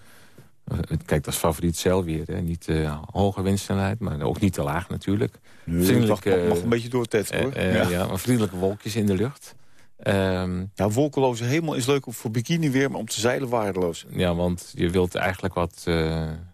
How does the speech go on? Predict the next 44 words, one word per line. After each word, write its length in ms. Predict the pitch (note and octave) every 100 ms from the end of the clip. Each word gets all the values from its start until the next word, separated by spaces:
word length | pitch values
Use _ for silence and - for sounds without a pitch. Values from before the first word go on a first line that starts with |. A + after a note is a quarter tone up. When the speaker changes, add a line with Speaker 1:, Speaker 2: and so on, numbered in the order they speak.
| -
Speaker 1:
ehm, 380 | - F2 - - - - F#2+ A#2
wat 180 | - F#2
variatie 560 | - D#3 D#3+ D3 - -
dan. 300 | - - E2 _
Ja. 220 | - C#3 F2+ _ _ - - - - _
Ehm, 300 | - E2+ D#2+
ja, 140 | - A2+
maar, 180 | A2+ A#2
maar 120 | B2+
goed, 320 | - C#3 A2
dat, 220 | B2+ A#2+
in 200 | D#2 G#2+
dat, 160 | G#2+ B2+ -
dat 180 | C3+ C#3
type 280 | C3 -
weer, 380 | G#2 B2+ F2+ G2+
ehm, 520 | - - F#2 F2 E2+ D#2+ F2 - - - -
heb 180 | A2 -
je 80 | E2
dus, 260 | D#2 -
eh, 120 | - D#2 - -
ook 340 | - - -
een, 340 | - E2 D#2 D#2
eh, 400 | D#2 D2+ D2+ D#2 E2+ - _ _ _ _ _
zeg 260 | - - F2
maar 180 | E2 D2+
dat, 260 | D#2 D2+
eh, 80 | E2 D#2+
die 320 | D#2+ C#2+ - - -
verschillen 480 | - - - F2+ E2
tussen 240 | F2+ -
die 120 | E2+
windrichting 720 | E2 F#2+ - F2+ - - E2 D#2+
op 180 | E2 D2+
wolkenhoogte 680 | F#2+ - D#2+ F2 E2 - E2+
en 460 | - F2+ E2 E2+ -
aan 300 | - - D#2
de 80 |
grond 320 | D#2+ F2+ E2 D#2+
zo'n 180 | E2
dertig 220 | E2 D#2+ -
graden 280 | D#2 F2
kan 140 | F#2+ G#2
zijn. 340 | - G#2+ B2+